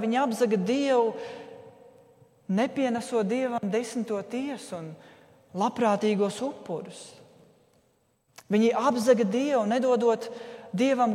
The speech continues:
godu, kuru Dievs ir pelnījis. Kad Jēzus iegāja templī un redzēja, ka jūdi tur tirgojās, viņš teica:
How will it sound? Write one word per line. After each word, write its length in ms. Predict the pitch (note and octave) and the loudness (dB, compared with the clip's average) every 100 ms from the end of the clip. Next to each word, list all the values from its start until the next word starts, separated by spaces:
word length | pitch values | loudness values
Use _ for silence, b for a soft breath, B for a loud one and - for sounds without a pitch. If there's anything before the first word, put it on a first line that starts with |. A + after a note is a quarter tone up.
| F#3+ | 0
godu, 400 | B3 D4+ C4 F#3 | -2 -2 -2 -4
kuru 200 | G3 F#3 | -4 -4
Dievs 280 | F3 A3+ A3 G#3+ | -2 -2 -2 -8
ir 80 | A3 | -6
pelnījis. 760 | B3 C#4 C4+ F#3+ A#2+ - - - - - _ _ _ _ _ _ _ _ _ _ _ _ _ _ - | -8 -6 -8 -10 -12 -16 -20 -20 -20 -20 _ _ _ _ _ _ _ _ _ _ _ _ _ _ -6
Kad 160 | G3+ F3 | -4 0
Jēzus 380 | G3+ A3 A#3 A#3+ B3+ | 2 2 2 -2 0
iegāja 260 | A3 G3+ G3 | 2 2 0
templī 500 | G#3 C4 A#3+ A#3 G#3 | -4 -4 -2 0 0
un 140 | G3 F#3+ B B B B B B - _ _ | -2 -6 B B B B B B -20 _ _
redzēja, 460 | - A#3 A#3+ A3+ G#3 | 4 6 6 4 4
ka 100 | G#3+ | 2
jūdi 360 | F#3+ A#3+ A#3+ A3+ | 4 4 2 2
tur 160 | A3 A3 | 0 0
tirgojās, 680 | B3+ C#4 A#3+ A#3 A#3 G#3+ G#3 | -2 0 2 4 6 4 0
viņš 160 | G#3 - | -6 -4
teica: 400 | B3 C4 - | -2 -2 -4